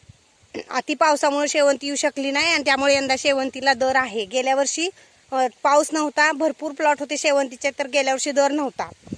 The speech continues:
आणि यंदा शेवंती आहे, अ, थोडीशीच.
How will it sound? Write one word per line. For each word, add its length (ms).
आणि 180
यंदा 240
शेवंती 440
आहे, 280
अ, 240
थोडीशीच. 460